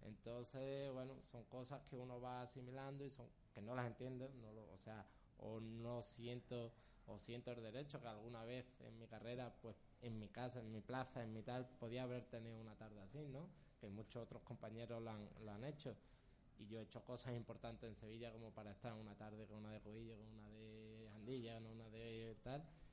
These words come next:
Pero bueno, eh, es algo que tamp-, que no he hecho mucha cuenta, es algo que, que lo entiendo y algo que lo, que lo asimilo,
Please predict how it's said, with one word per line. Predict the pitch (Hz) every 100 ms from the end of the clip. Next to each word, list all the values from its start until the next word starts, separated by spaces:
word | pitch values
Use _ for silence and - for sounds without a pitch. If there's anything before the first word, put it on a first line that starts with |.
| - -
Pero | 117
bueno, | 143 143 - - - - 113 113
eh, | 117 127
es | 123
algo | 143 135 139 120
que | 123 117
tamp-, | 117 - - -
que | 113
no | 117 120 117
he |
hecho | 101 110
mucha | 107 -
cuenta, | - 139 135 135
es | 135
algo | 117 113 113 104
que, | 120 110 - - - -
que | 117
lo | 113
entiendo | 104 - 143 143 127
y | 120 120
algo | 117 113 107
que | 117
lo, | 113 117 117 104
que | 113
lo | 113
asimilo, | 113 117 143 170 190